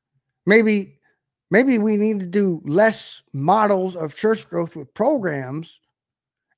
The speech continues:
and actually grow churches the biblical way. First, not realizing it's about numbers, and two,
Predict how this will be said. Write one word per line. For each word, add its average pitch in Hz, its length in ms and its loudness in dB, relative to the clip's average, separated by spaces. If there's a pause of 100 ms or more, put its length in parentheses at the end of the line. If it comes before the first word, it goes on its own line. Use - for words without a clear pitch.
and 190 140 -4
actually 208 440 -4
grow 214 440 4
churches 170 800 -4 (320)
the 160 100 -10
biblical 151 600 -8
way. 127 180 -16 (1800)
First, 220 300 2
not 190 180 -2
realizing 185 480 0
it's 170 120 -6
about 156 260 -6
numbers, 135 520 -6 (1080)
and 160 180 -4
two, 214 200 -2